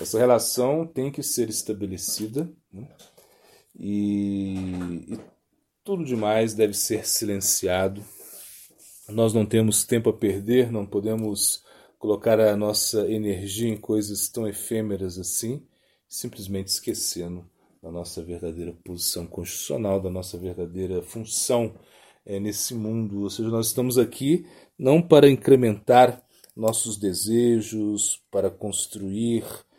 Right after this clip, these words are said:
para somente ganhar dinheiro, artha, kama, moksha, artha,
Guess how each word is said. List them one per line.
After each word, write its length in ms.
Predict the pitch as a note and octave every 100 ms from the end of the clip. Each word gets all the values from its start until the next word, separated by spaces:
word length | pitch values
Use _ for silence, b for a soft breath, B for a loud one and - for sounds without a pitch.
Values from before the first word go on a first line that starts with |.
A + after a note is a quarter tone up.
| b b -
para 580 | G2 F#2+ F#2+ F#2 F2+ F2
somente 520 | - G2 G2 G2+ -
ganhar 360 | F#2+ G2 G2 G2+
dinheiro, 440 | F#2 F#2 G#2 F#2+
artha, 720 | G2+ G#2 G2 - F#2 F2+ F2
kama, 360 | - G2 G2 F2+
moksha, 1080 | F#2+ F#2+ - - - - - - - G2
artha, 380 | G2 G2 - F#2